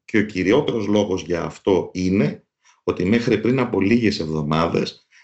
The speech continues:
η Παλαιστινιακή υπόθεση έμοιαζε να βρίσκεται σε ιστορικό ναδύρ. Έμοιαζε να βρίσκεται σε ιστορικό αναδύρ, διότι η αλληλεγγύη προς τους Παλαιστινίους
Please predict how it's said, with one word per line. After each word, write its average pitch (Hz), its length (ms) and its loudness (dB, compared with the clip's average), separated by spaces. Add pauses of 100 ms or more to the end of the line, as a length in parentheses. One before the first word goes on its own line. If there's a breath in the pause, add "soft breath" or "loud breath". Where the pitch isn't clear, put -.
η 107 100 2
Παλαιστινιακή 92 640 0
υπόθεση 135 840 -2
έμοιαζε 143 500 2
να 117 160 0
βρίσκεται 151 600 0 (300 loud breath)
σε - 180 -2
ιστορικό 98 640 2
ναδύρ. 117 460 2 (1120)
Έμοιαζε 95 340 0
να 87 120 -4
βρίσκεται 85 420 -2
σε 80 160 -6
ιστορικό 76 560 -4
αναδύρ, 73 560 -2 (340 loud breath)
διότι 87 760 2
η 90 140 0
αλληλεγγύη 80 680 2
προς - 360 -8
τους - 400 -12
Παλαιστινίους 76 840 -4